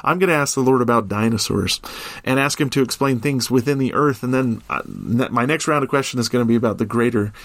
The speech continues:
universe. There's just this abundance of knowledge. In the Old Testament, the prophet Habakkuk said, "The earth shall be filled with the knowledge of the glory of the Lord as waters cover the sea."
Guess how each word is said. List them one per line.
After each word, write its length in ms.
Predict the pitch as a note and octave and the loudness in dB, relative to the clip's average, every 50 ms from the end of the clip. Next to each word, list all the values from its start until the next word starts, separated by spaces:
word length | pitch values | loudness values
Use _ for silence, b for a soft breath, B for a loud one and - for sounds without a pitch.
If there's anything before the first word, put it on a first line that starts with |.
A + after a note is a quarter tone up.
| B B B B | B B B B
universe. 540 | B A2+ C3+ E3+ D#3 B2+ G#2+ G#2+ F#2 - - | B 2 4 4 2 0 -2 -4 -6 -6 -2
There's 160 | - C3 A#2+ | 0 0 0
just 200 | - D#3+ D3+ - | 2 0 -2 0
this 200 | - D3 C#3+ - - | 0 0 0 0 -2
abundance 760 | A#2+ G#2+ F#2 - - C#3 D3+ E3 D#3+ D3+ D#3 D3+ C#3 - - | -4 -4 -4 -4 0 2 2 2 2 0 -2 -2 -2 -2 -2
of 140 | B2 G#2 G#2 | -2 -2 0
knowledge. 540 | A2+ A#2+ C3+ C#3 A#2+ G#2+ G2+ F#2+ - - B B B B B B B B B | 0 2 2 2 2 0 0 -2 -4 -6 B B B B B B B B B
In 80 | C3 | 2
the 80 | C#3 D#3 | 4 4
Old 140 | C3+ C3+ - | 4 4 2
Testament, 380 | E3 F3+ F3 - D3 D3+ B2+ | 2 0 0 0 -2 -2 -2
the 60 | B2 | -2
prophet 300 | A2+ C#3 C3 C3 - B2+ | 0 0 0 0 0 -4
Habakkuk 460 | B2 B2+ C3+ C3+ B2+ B2 - A#2+ A2+ - | -4 -4 -4 -2 -4 -2 -4 -4 -4 -2
said, 220 | - C3 A#2+ A2+ | 0 0 2 2
"The 180 | B2 A#2+ - - | 2 2 2 2
earth 260 | C#3 D#3 E3+ D#3+ - | 2 2 2 0 -2
shall 180 | - - C#3+ C3 | -2 -2 0 0
be 100 | C3 C3 | 0 -2
filled 420 | - - C#3 C3 C3 B2 A#2 A#2 | 0 2 2 2 2 2 -2 -4
with 160 | G#2+ A2 A2+ | -2 -2 0
the 80 | A#2 B2 | 0 0
knowledge 420 | A#2 A#2 B2+ C#3+ C#3 C#3+ C3+ A#2+ | 2 2 4 4 4 2 0 0
of 80 | B2 A#2 | 0 0
the 80 | A#2 A2+ | 0 0
glory 360 | A2+ A#2 B2 C3 C3+ C3 B2 | 2 4 4 4 4 4 2
of 100 | A2+ G#2+ | 0 0
the 80 | A2 | 2
Lord 340 | G#2+ A2+ B2+ C#3 C3+ C3 B2 B B B B B B B | 2 4 4 4 2 2 0 B B B B B B B
as 140 | A#2+ G#2 | -4 -4
waters 520 | G2 G#2 A2 A#2 B2+ B2+ B2 C3 A#2 - - | -2 0 0 2 2 2 2 0 -2 -2 -4
cover 300 | - - A#2 G#2+ A2+ G#2 | -4 -4 -2 0 0 -2
the 120 | G#2 G#2+ | 0 -2
sea." 360 | - - - A2+ A#2 G#2 F#2 | -2 0 0 2 2 0 0